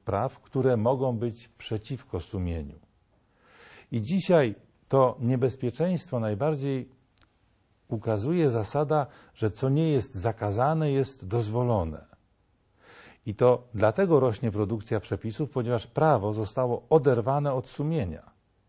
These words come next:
I przed tym przestrzegał Seneca. Zwraca uwagę, że najbardziej fundamentalna jest powinność moralna, bo ona odczytuje realne dobro człowieka.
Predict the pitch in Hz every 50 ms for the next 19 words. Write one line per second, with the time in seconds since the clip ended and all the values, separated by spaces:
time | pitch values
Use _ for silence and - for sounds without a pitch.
0 | _ _ 110 98 - - - 165 175 170 - - - 101 90 87 - - 107 101
1 | - - - 117 107 107 107 104 98 - 117 107 98 90 82 78 - - - -
2 | _ - _ _ _ _ _ _ _ _ _ _ _ _ _ _ - - - -
3 | - - - - _ - 101 127 147 147 - 151 143 127 120 143 143 135 135 123
4 | 110 101 107 113 110 107 101 101 - _ _ - 123 120 123 113 101 98 95 95
5 | 98 104 104 101 85 98 117 135 135 127 131 131 113 - - 113 104 98 101 92
6 | 90 90 90 90 87 113 120 123 117 110 104 101 101 101 98 - - - _ _
7 | _ _ _ _ - 117 110 104 113 143 139 139 131 120 107 95 85 82 78 -
8 | - - - - 87 90 101 113 120 127 135 131 120 98 85 82 80 78 73 76
9 | - _ _ _ - - - - - _ _ 95 110 110 - - - - 160 180
10 | 175 147 117 98 95 98 107 120 131 - _ _ _ _ _ _ _ _ _ -
11 | 117 107 - - - - 104 - - 135 135 127 127 123 123 120 117 - - _
12 | _ - 104 110 - - 120 123 127 127 123 117 117 120 120 113 110 - _ _
13 | 98 87 87 - 151 151 135 113 110 127 131 131 131 131 - _ _ _ - -
14 | 117 117 104 104 104 90 - - - - -